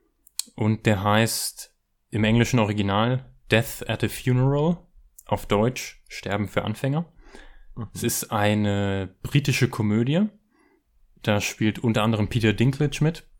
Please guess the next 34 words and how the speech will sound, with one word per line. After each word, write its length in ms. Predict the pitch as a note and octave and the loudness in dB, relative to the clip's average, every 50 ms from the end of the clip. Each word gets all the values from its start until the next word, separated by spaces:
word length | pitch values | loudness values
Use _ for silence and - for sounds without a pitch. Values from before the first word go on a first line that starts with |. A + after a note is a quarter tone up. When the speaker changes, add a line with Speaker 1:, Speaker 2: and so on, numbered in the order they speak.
| - - | -8 -4
Speaker 1:
den 120 | G2+ G2+ | -2 0
man 280 | G2 G2 G2 G2 F#2+ F#2+ | 0 0 0 0 0 0
ja 160 | F#2 F#2 F#2 | 0 0 -2
aus, 380 | - G2 A2 G#2+ B2 C3 - - | -2 -2 -2 -4 -4 -6 -8 -8
Speaker 2:
Mhm. 100 | - - | -6 -6
Speaker 1:
äh, 120 | F#2+ F#2 | -4 -4
Speaker 2:
Ja. 60 | F2+ | -4
Speaker 1:
Game, 320 | - F2 F#2 G2 G2 G2+ G2 | -4 -2 -2 -2 -4 -4 -2
Game 180 | - G2 G2 | -2 -2 -2
of 160 | F#2+ - - | -2 -4 -6
Thrones 280 | - - A#2 A#2+ B2 - | -2 0 0 0 0 0
vor 140 | - - - | -2 -2 -2
allem 160 | A2+ A2 A2 | 0 -2 0
kennt. 240 | - A#2 A2+ A2 - - - - _ _ _ _ _ _ _ _ _ _ _ _ _ - | 0 -2 -2 -2 -6 -16 -20 -20 _ _ _ _ _ _ _ _ _ _ _ _ _ -2
Ähm, 260 | A2+ G2+ G2 G2+ G#2 | 0 2 2 2 2
und 140 | A2 G#2+ G#2 | 2 2 2
es 120 | G#2 - | 2 0
Speaker 2:
Als 100 | A2+ G#2 | 2 4
Speaker 1:
geht 200 | G#2+ G#2+ A2 A2 - | 4 4 4 2 0
Speaker 2:
Tyrion. 480 | - C3+ B2+ A#2+ A2 G2 F#2 G2 G2 _ _ _ _ _ _ _ _ _ _ _ - | -4 -4 -2 -2 -2 -6 -6 -8 -12 _ _ _ _ _ _ _ _ _ _ _ -6
Speaker 1:
Ja, 340 | - A2 G2+ G2 G2 F#2+ F2+ | -4 -2 0 0 2 0 0
Speaker 2:
Tyr-, 60 | F2+ | 0
Speaker 1:
genau. 200 | F2+ F#2 F2+ - _ _ _ - | 0 -2 -4 -6 _ _ _ -16
Speaker 2:
ja. 80 | A#2 G#2+ | -10 -4
Speaker 1:
Tyr-, 300 | - A#2 A2 - - - | -2 -2 -2 -2 -4 -6
Tyrion 360 | - A2+ G2+ G2 F#2+ F#2 F2+ | -6 -4 -4 -4 -4 -6 -6
Lannister, 420 | F#2 F2+ F#2+ - - - - - _ _ - | -8 -8 -10 -10 -12 -14 -14 -16 _ _ -20
ja. 100 | - - _ _ _ _ _ _ | -20 -20 _ _ _ _ _ _
Speaker 2:
Ja. 100 | - A#2 | -8 -6
Speaker 1:
Mhm. 280 | A2 G2 G2 G2 G2 F#2 - _ _ _ _ _ _ _ _ _ _ _ _ _ _ - - - | -4 -2 -2 -2 -4 -4 -8 _ _ _ _ _ _ _ _ _ _ _ _ _ _ -16 -6 0
Und 120 | A#2+ G#2+ A2 | 2 2 4
es 160 | G#2+ - - | 2 0 -2
geht 440 | - A2+ G#2+ A2 A2 - - - - | 0 2 2 2 2 -2 -10 -6 -2
um, 560 | A#2 G#2 G2+ G2+ G2+ G2 G2 G2 G2 - | 0 2 2 4 2 2 2 0 -2 -4